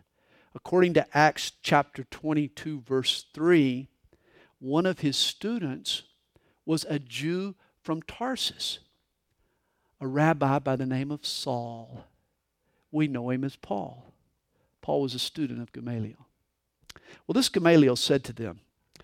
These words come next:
"Men of Israel, take heed to yourselves what you intend to do regarding these men." Think this through now. "For some time ago, Theudas rose up, claiming to be somebody.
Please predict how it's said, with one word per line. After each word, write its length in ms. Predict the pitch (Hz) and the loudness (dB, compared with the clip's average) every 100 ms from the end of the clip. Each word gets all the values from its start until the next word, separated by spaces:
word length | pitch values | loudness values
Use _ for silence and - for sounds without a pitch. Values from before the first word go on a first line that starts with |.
| _ _ | _ _
"Men 160 | 175 269 | 6 6
of 120 | 254 | 8
Israel, 420 | 262 220 175 143 | 8 8 6 4
take 340 | 120 226 220 - | 4 6 6 4
heed 320 | - 285 269 | 6 8 6
to 80 | 233 | 6
yourselves 800 | 226 185 - - 143 139 156 - | 6 8 6 6 8 10 8 4
what 380 | - 170 165 - | 2 4 4 2
you 100 | 185 | 0
intend 440 | 180 - 233 247 | -2 0 2 2
to 100 | 240 | 0
do 280 | 175 151 147 | 2 4 4
regarding 520 | 170 151 147 156 147 | 4 4 6 8 6
these 220 | 143 135 | 2 0
men." 380 | 135 214 202 98 _ _ _ _ _ _ _ _ _ _ _ | 0 0 0 -2 _ _ _ _ _ _ _ _ _ _ _
Think 220 | - 165 - | 2 2 2
this 200 | 233 - | 0 0
through 300 | 330 330 202 | 4 4 6
now. 360 | 147 135 170 - _ _ _ _ _ _ - - _ | 6 4 -2 -8 _ _ _ _ _ _ -20 -20 _
"For 140 | 196 | 6
some 360 | 185 - 349 381 | 6 8 8 8
time 320 | 269 311 320 | 8 10 10
ago, 380 | 220 175 170 202 | 8 10 10 8
Theudas 800 | - - 349 294 190 220 - - _ _ _ - | 2 4 6 8 6 4 0 -4 _ _ _ 0
rose 460 | 170 208 214 160 | 8 10 10 8
up, 480 | 175 175 247 - _ _ _ - | 8 10 8 4 _ _ _ 0
claiming 460 | 214 240 254 285 - | 6 8 8 6 6
to 120 | 226 | 6
be 160 | 220 | 6
somebody. 880 | 220 - 247 220 214 262 254 139 104 | 6 6 4 6 6 8 8 6 0